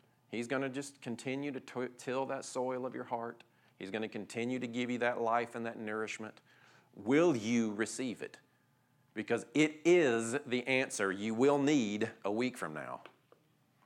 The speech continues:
Your heart open to God today is what you need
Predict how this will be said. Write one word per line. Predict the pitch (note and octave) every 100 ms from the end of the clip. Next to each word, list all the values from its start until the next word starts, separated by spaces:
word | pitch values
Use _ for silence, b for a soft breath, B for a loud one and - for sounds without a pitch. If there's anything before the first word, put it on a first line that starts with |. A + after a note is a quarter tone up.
| b b
Your | - B2+
heart | D#3 D#3+ E3 D#3
open | D3+ D3+ B2
to | C3
God | A2+ C#3 C3+ B2
today | B2+ G#2+ C#3 C#3+ G#2 G2+ B2+ - b b b b
is | A2 G#2
what | B2 A#2
you | C#3
need | C#3 C#3 D#3+ A#2 A2